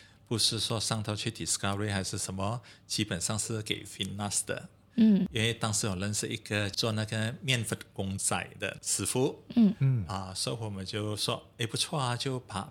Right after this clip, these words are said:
Speaker 1: 拍这种我们华人的那个文化啊，这样子的东西。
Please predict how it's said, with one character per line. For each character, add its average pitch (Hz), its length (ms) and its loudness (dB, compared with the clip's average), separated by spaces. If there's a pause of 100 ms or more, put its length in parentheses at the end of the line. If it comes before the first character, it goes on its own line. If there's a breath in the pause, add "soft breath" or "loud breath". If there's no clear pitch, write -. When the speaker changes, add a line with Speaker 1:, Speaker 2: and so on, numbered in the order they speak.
Speaker 1:
拍 110 200 -2
这 113 140 -2
种 95 200 -2
我 104 100 4
们 104 120 2
华 98 280 0
人 101 200 0
的 101 120 -2
那 101 120 -4
个 107 160 0
文 90 260 -6
化 110 260 -2
啊， 98 400 -2 (340 soft breath)
这 - 100 -2
样 104 60 0
子 95 100 -2
的 - 140 -8
东 87 160 -10
西。 87 320 -6